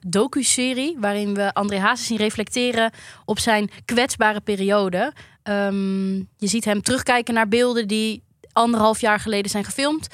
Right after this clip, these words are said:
waarin hij in de put zat, waarin hij kampte met verslavingen. En je ziet nu hoe hij daarop terugkijkt, hoe hij in de coronaperiode heeft geleefd.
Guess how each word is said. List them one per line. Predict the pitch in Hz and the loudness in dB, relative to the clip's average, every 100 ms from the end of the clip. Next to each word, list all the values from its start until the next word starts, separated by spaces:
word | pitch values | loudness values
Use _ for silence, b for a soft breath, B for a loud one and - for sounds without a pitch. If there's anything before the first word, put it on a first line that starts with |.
| B B | B B
waarin | 202 202 208 | -2 0 0
hij | 208 | -2
in | - 208 202 | -4 -4 -2
de | 196 | -4
put | - 285 | -2 -2
zat, | - 226 226 | 2 0 0
waarin | 202 190 | -6 -6
hij | 190 185 | -6 -4
kampte | 208 202 202 | -4 -2 -2
met | 185 | -4
verslavingen. | - 196 220 220 202 185 180 - | -2 2 2 2 -2 -4 -4 -6
En | 196 | -10
je | |
ziet | 185 196 - | -8 -10 -4
nu | 190 196 202 190 | -2 0 0 -2
hoe | 196 | -2
hij | 180 | 0
daarop | 180 170 | -2 -4
terugkijkt, | 190 180 190 170 175 - b b | -4 -4 -4 -4 -6 -16 b b
hoe | - | -8
hij | 185 | -4
in | 175 | -2
de | |
coronaperiode | 180 202 240 240 226 214 214 | 0 2 2 2 -2 -2 -2
heeft | 196 190 | -2 -4
geleefd. | 185 175 190 - | -4 -4 -6 -12